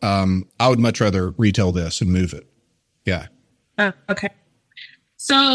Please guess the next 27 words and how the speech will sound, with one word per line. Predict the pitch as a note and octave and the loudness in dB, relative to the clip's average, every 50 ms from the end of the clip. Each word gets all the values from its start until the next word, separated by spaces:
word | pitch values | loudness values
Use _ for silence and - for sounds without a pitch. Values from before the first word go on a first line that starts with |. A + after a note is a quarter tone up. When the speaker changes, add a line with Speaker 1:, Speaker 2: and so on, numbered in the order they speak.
| B3 A#3+ A#3+ - | 2 2 2 2
Speaker 2:
um, | - A#3 A#3+ A#3+ A#3 A3+ A3+ G#3+ G#3+ A3+ A3 A3 A3+ A#3 - - _ _ | 2 2 4 4 2 2 0 0 0 0 0 0 -2 -2 -6 -12 _ _
part | - D#4 E4 D#4 - | 0 2 2 0 0
two | - - B3 A3 G#3 | 0 0 2 2 2
of | F#3+ F#3+ | 0 0
my | G3 G3 F#3 F3 F3 F3+ F#3 G3 - _ | -2 0 0 0 0 0 -4 -6 -8 _
questions. | - - E3 E3 - - - - F#3 G3+ B3 C4 B3+ - - - - - _ _ _ - - - - - - - - - - - - - | -6 -6 -4 -4 -4 -4 -4 -2 0 0 0 0 -2 -6 -10 -14 -16 -20 _ _ _ -20 -20 -20 -20 -20 -20 -20 -20 -20 -20 -20 -6 -2
I | - B3+ C#4+ D#4 E4+ E4+ E4 E4 D#4+ D#4+ D#4 D#4 D4+ - - - - - - _ _ A3 F#3+ E3 | 0 2 2 4 4 2 2 2 2 0 0 -2 -4 -6 -6 -8 -10 -12 -16 _ _ -12 -6 -2
basically | A#3+ B3+ D#4 E4 - F4+ F4 E4+ E4 D#4+ | 0 0 0 0 0 -2 0 0 -2 0
was | C#4+ C#4 G#3+ G#3+ | 0 0 0 2
running | A3 A#3 B3+ B3+ A3 - | 2 2 2 2 2 2
ads, | - - G#3+ G#3+ A3+ A#3+ B3+ B3+ B3+ B3 - - | 2 2 2 2 2 2 2 0 0 -2 -4 -4
and | G3 F#3+ | 0 0
I | G#3 A3+ | 0 0
don't | A3+ G3+ G3 | 0 0 0
know | G3 G3+ | 0 -2
if | G#3 F#3+ | -2 -4
you | G3 G3 | -4 -4
know, | F3+ F3+ F#3+ | -2 -2 -2
but | F#3 F3 F3 E3+ E3+ E3+ | -2 -2 -2 -2 -2 -2
I | F3 F3 | -2 -2
was | F#3 F#3 F3+ | -2 -4 -4
kinda | - - G3+ F#3+ F#3 E3+ | -2 -2 0 0 0 0
let | F3 F#3 - - | 0 -2 -2 -2
go | - F#3 F#3+ F#3 | -2 -2 -2 0
of | F3+ | -2
the | E3+ - - | -2 -2 -2
ads. | F#3 F3+ F#3+ G3 G3 - - - _ - - - - - | -2 -2 -4 -4 -6 -10 -18 -20 _ -20 -20 -20 -20 -20